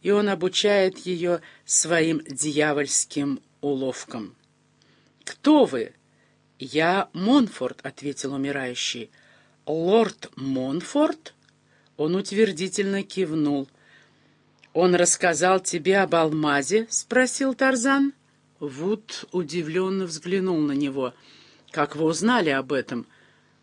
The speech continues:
«Вы упомянули о нём, но я и раньше слышал об этом. Он действительно вдвое больше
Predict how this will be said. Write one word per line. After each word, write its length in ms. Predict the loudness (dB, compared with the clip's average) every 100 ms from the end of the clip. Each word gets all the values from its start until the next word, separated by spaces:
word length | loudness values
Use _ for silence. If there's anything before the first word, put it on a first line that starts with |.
| _
«Вы 460 | -10 -4 0 0 -2
упомянули 720 | -4 -4 -2 0 0 -2 -2 0
о 140 | 0
нём, 320 | 2 2 0 -2
но 160 | -4
я 240 | -2 0 0
и 60 |
раньше 400 | 0 0 -2 -2
слышал 540 | -2 0 -2 0 -2 -2
об 180 | 0
этом. 300 | 0 0 -4 -4
Он 160 | -4
действительно 640 | -4 -4 -4 -4 0 2 2
вдвое 540 | -2 -6 0 4 4
больше 640 | 4 0 -2 -2 2 2